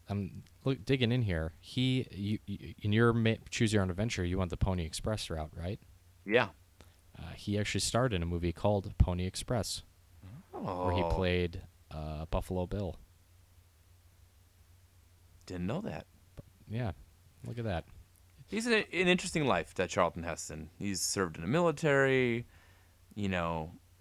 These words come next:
Speaker 2: um, politically active on both sides at different times in his life.
Speaker 1: Yeah, it looks like something like he got a severe concussion or something in the early seventies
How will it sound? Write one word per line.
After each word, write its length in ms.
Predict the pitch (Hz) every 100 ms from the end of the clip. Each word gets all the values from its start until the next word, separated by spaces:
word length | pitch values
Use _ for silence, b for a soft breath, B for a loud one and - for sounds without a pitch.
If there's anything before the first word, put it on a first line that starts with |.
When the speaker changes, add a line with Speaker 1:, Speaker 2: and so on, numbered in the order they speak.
| -
Speaker 2:
um, 500 | 90 85 80 78 78 - - - - -
politically 480 | - 110 127 117 110
active 520 | 127 156 170 165 151
on 300 | - 92 85
both 300 | 85 110 151
sides 420 | - 202 240 226
at 100 | 233
different 280 | 208 214 247
times 280 | 214 214 202
in 60 | 208
his 140 | 196
life. 460 | 208 208 - - - - _
Speaker 1:
Yeah, 380 | 110 113 110 104 107 -
it 140 | 101
looks 260 | 104 117 -
like 200 | 131 -
something 600 | - - 110 101 110 98 85
like 180 | 82
he 260 | - 95 87 - - - - - - -
got 180 | - 101
a 40 | 95
severe 360 | - 92 95
concussion 560 | - 95 - 92 - 107
or 60 |
something 360 | 101 110 107 104
in 80 | 92
the 80 | 85
early 280 | 87 87 90
seventies 720 | - 85 92 104 107 -